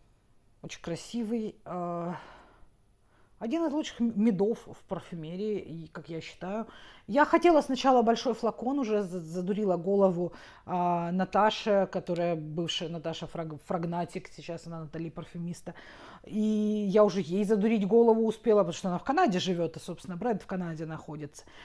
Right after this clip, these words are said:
А потом вдруг мне подвернулся Travel, и я думаю: "Так, все, отстань от людей, а, вот, вот отстань от людей, купи Travel и успокойся". Но отстала от одних людей, знаете, пристала к другим людям.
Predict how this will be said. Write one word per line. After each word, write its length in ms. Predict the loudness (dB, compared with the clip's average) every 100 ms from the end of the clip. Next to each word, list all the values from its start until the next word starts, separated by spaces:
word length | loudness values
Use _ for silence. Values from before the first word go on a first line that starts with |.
| -10
А 100 | -2
потом 320 | 2 6 6 6
вдруг 260 | 6 4
мне 120 | 2
подвернулся 540 | 0 2 4 4 2 -2
Travel, 360 | 0 4 4
и 60 | 4
я 80 | 2
думаю: 160 | -2
"Так, 140 | -8 -12
все, 120 | -12
отстань 360 | -6 0 0 0
от 120 | -2
людей, 340 | -4 -4 -6
а, 140 | -6 -8
вот, 220 | -14 -16
вот 140 | -12
отстань 420 | -12 -10 -6 -4 -4
от 120 | -6
людей, 260 | -4 -2
купи 240 | -4 -8 -8
Travel 320 | -4 -2 -2
и 80 | -4
успокойся". 560 | -10 -12 -12 -18 -20 -20 -20 -20 -20 -20 -20 _ _ _ 0
Но 320 | 4 8 8
отстала 580 | 6 2 2 4 6 4
от 100 | 4
одних 260 | 2 2
людей, 300 | 0 -2 0
знаете, 260 | 0 -2 -2
пристала 420 | -8 -2 2 2
к 80 | 2
другим 380 | -2 -2 -2 -2
людям. 340 | 0 0 -2